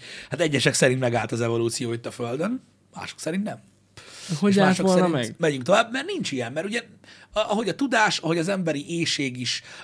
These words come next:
Speaker 1: ö, olyan dolog, ö, hogy soha nem áll meg, itt most nem a kajára gondolok,
Speaker 2: Mhm.
Speaker 1: hanem a tudás, éhség, stb., hogy önmagunkat, ö,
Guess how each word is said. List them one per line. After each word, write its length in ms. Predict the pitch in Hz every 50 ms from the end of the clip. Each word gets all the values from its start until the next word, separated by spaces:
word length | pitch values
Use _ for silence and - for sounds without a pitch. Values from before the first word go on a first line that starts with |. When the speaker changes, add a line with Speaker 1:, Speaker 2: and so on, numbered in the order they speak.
| -
Speaker 1:
ö, 120 | - 135 131
olyan 340 | 127 - 160 160 151 135 131
dolog, 340 | 131 151 160 160 147 139 120 - - - - - _
ö, 180 | - 139 131 127 127 123 -
hogy 200 | - 139 147 143 -
soha 300 | 127 - - 196 151 160
nem 180 | 135 131 127 127
áll 140 | 113 110 110
meg, 200 | 113 147 160 147
itt 80 | 131 -
most 160 | 123 123 131
nem 120 | 139 147
a 40 | 139
kajára 340 | - 131 127 123 117 110 123 113
gondolok, 320 | 123 117 117 - 165 180
Speaker 2:
Mhm. 80 | 202 220
Speaker 1:
hanem 140 | - 233 214
a 20 | -
tudás, 340 | 208 185 180 165 143 -
éhség, 340 | 151 147 127 - - - -
stb., 520 | - - 156 156 - 190 196 214 220 - - - -
hogy 180 | - 311 302 - -
önmagunkat, 800 | 262 247 190 160 143 143 135 131 123 139 127 113 - - - - _
ö, 160 | _ 139 127